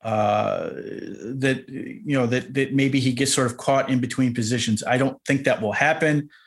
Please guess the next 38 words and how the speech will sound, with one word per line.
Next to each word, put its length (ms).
I 80
think 220
he 140
will 120
be 440
more 320
than 180
fine. 760
Uh, 500
I, 180
I 100
think 220
he 140
can 160
have 200
a 80
lot 180
of 180
value 760
to 100
this 180
defense. 760
Uh, 200
I 160
do, 640
i-, 40
if 280
you 140
do 200
watch 380
the 80
tape 500
of 140
him 260
at, 240
uh, 380
Notre 260
Dame 440